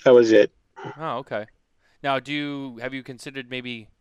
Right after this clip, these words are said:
Speaker 2: getting back into the cigar business, or are you kind of out for good
Speaker 1: Not
Speaker 2: now?
Speaker 1: in, yeah, no, not in a million years.
Speaker 2: <laughs>
Speaker 1: You know, unless someone wanted to, um,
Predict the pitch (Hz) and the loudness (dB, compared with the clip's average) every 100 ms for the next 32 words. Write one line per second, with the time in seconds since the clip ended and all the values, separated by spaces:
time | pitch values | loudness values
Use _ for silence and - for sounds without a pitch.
0 | _ - 120 104 113 131 151 147 147 147 | _ -14 -12 -8 -6 -6 -8 -20 -20 -20
1 | 147 156 156 156 _ _ _ _ 165 151 | -10 -6 -6 -8 _ _ _ _ -12 -10
2 | 185 175 123 113 110 104 127 110 110 - | -12 -12 -10 -10 -10 -14 -12 -10 -10 -12
3 | 95 104 131 131 131 131 - _ _ _ | -18 0 2 4 6 4 2 _ _ _
4 | _ _ _ _ _ - 135 110 107 98 | _ _ _ _ _ 4 6 6 4 2
5 | 101 117 110 117 110 107 107 101 101 - | 2 4 4 6 8 8 8 6 4 0
6 | - - _ - 190 - 156 - 151 185 | -10 -18 _ -8 -6 -4 -4 -4 2 6
7 | 151 143 160 165 185 - 180 160 151 147 | 8 8 8 6 6 6 6 8 8 8
8 | 143 135 139 117 - 135 127 120 117 110 | 8 6 4 4 6 8 10 10 10 8
9 | 104 117 | 6 0